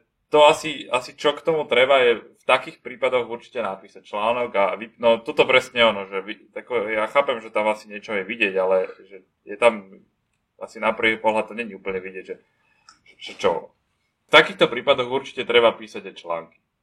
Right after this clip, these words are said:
Ono, on, my sme ich spravili, bolo to fajn, ale ja si myslím, že to je niečo za niečo, lebo keď,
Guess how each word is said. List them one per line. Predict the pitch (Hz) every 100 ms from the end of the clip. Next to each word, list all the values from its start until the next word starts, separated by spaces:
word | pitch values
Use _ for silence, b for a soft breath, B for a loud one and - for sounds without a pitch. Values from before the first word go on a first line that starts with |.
| _ _ _ _ -
Ono, | 113 120 95 85 -
on, | 110 107
my | 113
sme | 104 85
ich | _
spravili, | 131 135 139 123
bolo | 113 113
to | - -
fajn, | 117 117 117
ale | 107 110 117
ja |
si | 127 135
myslím, | 127 -
že | 117 117
to | - 110
je | 107 104 98 - _ _ _ _ _
niečo | 117 117 113
za | 110
niečo, | 104 101 104
lebo | 98 101
keď, | 117 104